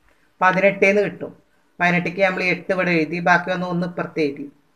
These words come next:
ഇനി ഒന്നിനെ മൂന്ന് കൊണ്ടാണ് ഗുണിക്കേണ്ടത്.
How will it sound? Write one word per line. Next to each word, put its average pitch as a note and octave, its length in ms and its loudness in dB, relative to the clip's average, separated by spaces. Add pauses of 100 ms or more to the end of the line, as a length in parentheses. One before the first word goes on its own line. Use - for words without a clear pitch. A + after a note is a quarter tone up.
(280)
ഇനി A#3 100 0
ഒന്നിനെ B3+ 560 8
മൂന്ന് G#3+ 300 8
കൊണ്ടാണ് F3+ 300 4
ഗുണിക്കേണ്ടത്. D3 640 -4